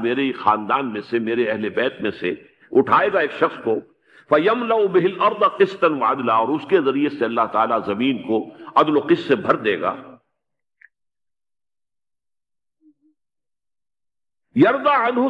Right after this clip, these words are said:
سَاكِنُ السَّمَاءِ، یہ وہی الفاظ آ گئے اب، اس سے پھر راضی ہو جائیں گے آسمانوں میں رہنے والے بھی،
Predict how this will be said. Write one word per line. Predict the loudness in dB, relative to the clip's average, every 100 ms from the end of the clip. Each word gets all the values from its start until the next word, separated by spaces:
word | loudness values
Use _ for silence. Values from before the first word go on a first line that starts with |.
| 0
سَاكِنُ | 0 0 -4
السَّمَاءِ، | -2 2 2 2 -2 -6 0
یہ | 4
وہی | 4 4
الفاظ | 2 0 0
آ | -4
گئے | -4 -8
اب، | -8 -14 _ _ _ _ _ _ _ _ _ 0
اس | 2
سے | 2 0 2
پھر | 2
راضی | 2 0 0 0
ہو | 2 2
جائیں | -2 -2 -4
گے | -2 0
آسمانوں | 0 0 2 4 2
میں | -2
رہنے | 0 0 0
والے | -2 0 -2
بھی، | -4 -10